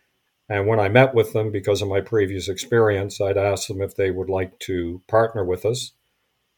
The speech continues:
on Digby Pines, and they indicated that they would very much like to do so. We saw, not just from our past, uh, experience working with First Nations, but from our positioning, uh, the story that we wanted to tell, and a number of other reasons we thought it was a great, uh,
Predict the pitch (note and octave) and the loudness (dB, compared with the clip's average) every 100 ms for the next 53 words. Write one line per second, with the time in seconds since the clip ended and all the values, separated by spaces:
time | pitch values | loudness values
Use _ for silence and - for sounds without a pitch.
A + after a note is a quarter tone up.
0 | _ _ _ B2 A#2 G#2+ G2+ G2 - F#2+ | _ _ _ -2 0 2 0 -4 -4 -2
1 | G2+ A2 - F#2 G2 G2+ G2 F#2+ F#2+ F#2+ | 0 -2 -4 -2 0 0 -2 -4 -2 -2
2 | F#2 F#2+ - F#2+ F#2 F#2 G2+ G2 G2 F#2+ | -2 -4 -2 -4 -4 -2 -2 0 -4 -6
3 | - F#2 F2+ - F2+ F#2+ F#2+ F#2 F2 F#2 | -4 -4 -4 -6 -4 -4 -2 -2 0 0
4 | G2 - F#2+ F#2 F2+ F2+ _ _ _ _ | -4 -2 0 2 0 -2 _ _ _ _
5 | _ _ _ - A2+ A2 G#2+ G2+ G2+ F#2 | _ _ _ 0 2 4 2 0 -2 -4
6 | F#2 G#2 G#2 G2+ - - B2 G2+ F#2+ G2 | -2 2 2 2 -4 -10 -8 -6 -6 -8
7 | - _ _ _ _ A2+ - D3 D#3 C3 | -12 _ _ _ _ -4 6 10 10 8
8 | - A2+ G#2 G2+ G2 G2 G#2 G2 G#2 G2 | 4 4 4 2 -4 -2 0 0 0 -2
9 | F#2 G2+ F#2 G2 F#2+ - F#2+ F#2 - F#2 | -2 -6 -6 -4 -4 -2 -2 -4 -4 0
10 | G2+ - F#2+ F#2 F#2 - _ _ _ _ | 0 0 -2 -2 -4 -10 _ _ _ _
11 | _ A2 F#2+ G2+ - A2 G2 G2 F2 F#2 | _ -6 -4 -4 2 4 6 4 0 -2
12 | F#2 F2+ F2+ F2 - F#2+ F2+ F2 F2+ G2 | -4 -4 -4 -10 -8 -4 -2 -2 -4 -6
13 | F#2 G2 F#2 F2+ F#2+ F#2 F#2 F#2 F2+ F2+ | -6 -4 -4 -2 -2 -2 -2 -2 -4 -8
14 | E2+ F#2 F2+ - F#2 F2 F#2+ F2 F2 F2+ | -8 -8 -8 -4 -4 -4 -8 -10 -8 -4
15 | F2 F2 - F2+ F2 | -4 -6 -8 -6 -6